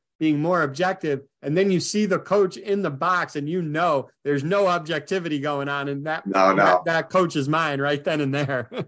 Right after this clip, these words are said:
Speaker 2: No, true. But on a, uh, in addition to that, I think that, that Sinner is just very fortunate to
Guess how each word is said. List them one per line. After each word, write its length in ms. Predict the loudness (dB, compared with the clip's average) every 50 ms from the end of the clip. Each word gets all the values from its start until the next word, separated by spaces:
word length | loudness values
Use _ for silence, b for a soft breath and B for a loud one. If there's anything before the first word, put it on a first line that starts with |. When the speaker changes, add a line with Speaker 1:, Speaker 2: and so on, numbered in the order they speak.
| _ _ _
Speaker 2:
No, 460 | -6 -2 2 6 6 8 8 6 6 4
true. 400 | 2 2 6 6 6 6 4 2
But 240 | 0 -2 0 0 0
on 160 | -2 -2 -2
a, 160 | -2 -6 -8 _ -4
uh, 220 | -2 -2 -2 -2 -2 -4 -4 -4 -4
in 160 | -8 -10 -8
addition 400 | -6 -2 -2 -2 -2 -2 -4 -4
to 80 | -2
that, 220 | 0 0 0 2 2
I 120 | 0 -2
think 260 | -2 -6 -8 -8 -8 -6
that, 140 | -6 -6 -6 -8 _ _ _ -4
that 140 | -4 -2 -2
Sinner 360 | -2 -6 -4 0 0 0 0
is 120 | -2 -4
just 240 | -8 -12 -12 -8 -2
very 300 | 0 2 4 4 4 2
fortunate 560 | 0 -2 -2 -2 -2 -2 -4 -12 -14 -14 _
to 100 | -10 -10